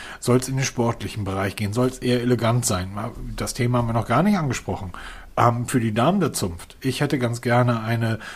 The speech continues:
runde Uhr in Roségold mit, ähm, beigefarbenen Applikationen. Ja, go for it, gibt das bei Android, kannst du kaufen.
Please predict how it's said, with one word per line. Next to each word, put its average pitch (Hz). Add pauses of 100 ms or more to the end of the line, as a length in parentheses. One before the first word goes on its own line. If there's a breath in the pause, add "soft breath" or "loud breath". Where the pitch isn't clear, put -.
(200 loud breath)
runde 175
Uhr 156
in 131
Roségold 120
mit, 110
ähm, 104 (720)
beigefarbenen 143
Applikationen. 123 (340)
Ja, 165 (100)
go 156
for 147
it, 101
gibt 131
das 98
bei 92
Android, 92
kannst 165
du -
kaufen. 92